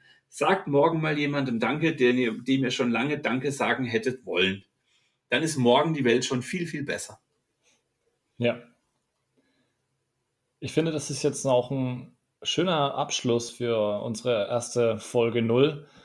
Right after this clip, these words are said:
Speaker 2: Und du hast jetzt die große Ehre, wenn du möchtest, noch mit dem Zitat des Monats zu schließen.
Speaker 1: Oh, da muss ich kurz in mein Buch gruseln. Ich hoffe, ich mache jetzt nicht zu viel Radau auf dem Schreibtisch.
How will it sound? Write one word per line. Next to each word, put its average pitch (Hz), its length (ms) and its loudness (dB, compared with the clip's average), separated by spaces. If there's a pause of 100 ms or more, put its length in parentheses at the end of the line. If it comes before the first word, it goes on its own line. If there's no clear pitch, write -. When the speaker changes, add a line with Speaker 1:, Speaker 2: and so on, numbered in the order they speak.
(340)
Speaker 2:
Und 120 380 6
du 165 160 6
hast 151 180 4
jetzt 143 220 -4
die 135 60 0
große 139 340 2
Ehre, 147 580 2
wenn 120 140 -2
du 117 80 0
möchtest, 127 600 -2
noch 120 320 0
mit 123 460 -2
dem 120 440 0
Zitat 120 520 -2
des 131 160 -6
Monats 131 840 0
zu - 140 -6
schließen. 107 580 -4 (1900)
Speaker 1:
Oh, 185 260 10
da 147 140 8
muss 151 200 2
ich 165 160 0
kurz 190 240 4
in 165 100 4
mein 143 180 4
Buch 202 340 0
gruseln. 202 380 2
Ich 165 100 0
hoffe, 170 200 2
ich 160 100 -2
mache 156 180 2
jetzt 156 140 -4
nicht 160 180 -6
zu 156 100 -8
viel 147 220 -4
Radau 139 460 2
auf 131 120 -4
dem 127 140 -6
Schreibtisch. 139 760 -2